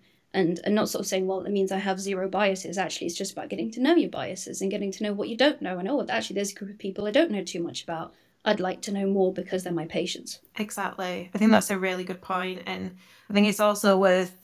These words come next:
Speaker 2: you know, just 'cause we're f-, from the L G B T Q plus community, it doesn't mean that I specifically know what it might,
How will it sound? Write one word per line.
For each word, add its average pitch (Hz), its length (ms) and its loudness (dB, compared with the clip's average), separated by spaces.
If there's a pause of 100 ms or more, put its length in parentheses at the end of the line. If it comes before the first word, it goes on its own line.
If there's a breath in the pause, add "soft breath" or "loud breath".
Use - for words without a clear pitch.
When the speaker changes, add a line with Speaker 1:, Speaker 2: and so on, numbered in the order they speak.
Speaker 2:
you 196 80 -6
know, 185 80 -2
just 190 220 0
'cause 202 140 0
we're 202 80 4
f-, 208 240 -2 (200)
from 214 300 6
the 202 140 8
L 185 100 6
G 180 100 -2
B 175 160 0
T 185 480 -4
Q 196 200 -2
plus 185 200 0
community, 190 480 2
it 190 80 -2
doesn't 214 220 2
mean 190 140 4
that 190 140 2
I 180 240 2
specifically 196 920 -6 (260 loud breath)
know 196 240 2
what 214 180 2
it - 80 -6
might, 196 280 2